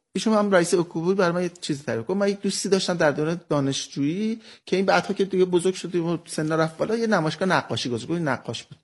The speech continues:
گفت تابلویی رو ترسیم کرد از عاشورا.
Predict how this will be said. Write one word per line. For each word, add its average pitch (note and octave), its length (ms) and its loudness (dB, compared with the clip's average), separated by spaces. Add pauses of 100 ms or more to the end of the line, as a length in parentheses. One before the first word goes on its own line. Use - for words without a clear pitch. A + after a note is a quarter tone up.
(320)
گفت A#3 160 0
تابلویی A3 520 6
رو G#3+ 440 4 (340)
ترسیم E3 480 0
کرد F3+ 240 0
از C#3+ 200 0
عاشورا. A#2+ 540 -2